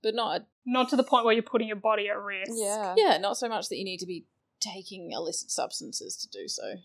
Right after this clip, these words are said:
Speaker 1: but,
Speaker 3: Mm.
Speaker 1: you know, clearly that does have an impact on people such
Speaker 2: Yeah,
Speaker 1: as
Speaker 2: it
Speaker 1: Jesse,
Speaker 2: does.
Speaker 1: where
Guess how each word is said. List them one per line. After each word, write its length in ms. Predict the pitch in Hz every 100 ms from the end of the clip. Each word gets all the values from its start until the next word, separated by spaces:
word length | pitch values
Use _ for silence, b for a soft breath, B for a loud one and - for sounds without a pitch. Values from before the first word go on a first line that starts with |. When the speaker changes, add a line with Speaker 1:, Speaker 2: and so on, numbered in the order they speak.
| _
Speaker 1:
but, 240 | - 135 - 185 b b b b b
Speaker 3:
Mm. 240 | 285 196 185
Speaker 1:
you 80 | 180
know, 280 | 127 190 -
clearly 420 | - 214 190 190 185
that 360 | 175 170 - _ _ _ -
does 260 | 123 226
have 100 | 320
an 80 | 233
impact 360 | 156 - - - -
on 160 | 131
people 480 | 170 156 - - - _ _
such 200 | - 226
Speaker 2:
Yeah, 80 | 220
Speaker 1:
as 80 | 220
Speaker 2:
it 20 |
Speaker 1:
Jesse, 340 | - - 180 170
Speaker 2:
does. 80 |
Speaker 1:
where 360 | 180 170 165